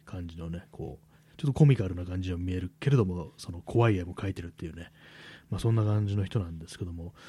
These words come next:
たまたまなんかこの間、あの、昔のね、怪談本について検索してて、まあ、この奈良喜八のね、イラストというものを見て、なんかこれ見覚えがあるなみたいなことを思って、で、まあ、私、あの、たび-、たびたび、なんか子供の頃ね、なんか読んだ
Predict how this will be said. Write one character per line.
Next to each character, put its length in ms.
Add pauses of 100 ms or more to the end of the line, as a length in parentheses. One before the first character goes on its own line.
(340)
た 100
ま 120
た 100
ま 60
な 80
ん 60
か 80
こ 100
の 80
間、 120
あ 40
の、 80
昔 520
の 100
ね、 120
怪 200
談 160
本 100
に 60
つ 80
い 40
て 80
検 240
索 500
し 280
て 120
て、 260 (220)
ま 60
あ、 20
こ 120
の 120
奈 160
良 80
喜 160
八 260
の 80
ね、 100
イ 100
ラ 100
ス 100
ト 60
と 100
い 40
う 20
も 120
の 60
を 40
見 120
て、 200 (720)
な 140
ん 60
か 80
こ 100
れ 80
見 180
覚 280
え 40
が 120
あ 40
る 80
な 80
み 80
た 100
い 20
な 80
こ 100
と 100
を 20
思 140
っ 20
て、 420 (720)
で、 80
ま 60
あ、 20
私、 240
あ 60
の、 80
た 140
び-、 120
た 100
び 80
た 100
び、 80
な 100
ん 120
か 60
子 180
供 180
の 80
頃 240
ね、 140
な 80
ん 80
か 260
読 180
ん 100
だ 260